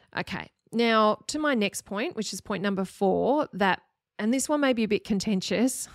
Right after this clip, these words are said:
<laughs> My point number four is that I, I personally don't agree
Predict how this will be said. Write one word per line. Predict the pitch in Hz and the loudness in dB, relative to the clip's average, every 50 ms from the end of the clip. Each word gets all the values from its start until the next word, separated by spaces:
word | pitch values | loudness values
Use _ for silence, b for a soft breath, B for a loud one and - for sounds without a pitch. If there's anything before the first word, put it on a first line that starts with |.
| - - - | -16 -16 -12
<laughs> | - 220 190 - - | -10 -10 -8 -4 -2
My | 269 254 294 | 0 0 0
point | - - 330 330 330 | 0 0 0 0 0
number | 320 330 277 302 | 0 2 2 0
four | 262 - 233 220 226 214 | 0 2 2 4 4 4
is | 220 - 180 | 4 4 2
that | - 208 196 208 208 - B B B B B B B B B B B | 2 2 2 2 0 -2 B B B B B B B B B B B
I, | 233 233 220 202 - _ _ - - | 0 0 0 0 -4 _ _ -10 -2
I | - 208 220 233 247 254 | 2 4 6 6 6 4
personally | 247 - 262 247 240 - 247 233 226 214 196 | 4 2 2 2 2 2 2 2 2 2 4
don't | - 196 196 202 196 - - - | 4 4 4 2 2 -2 -4 -4
agree | 214 175 - 190 185 185 180 185 185 202 277 359 370 | -4 -2 0 2 2 2 2 2 2 0 0 -2 -2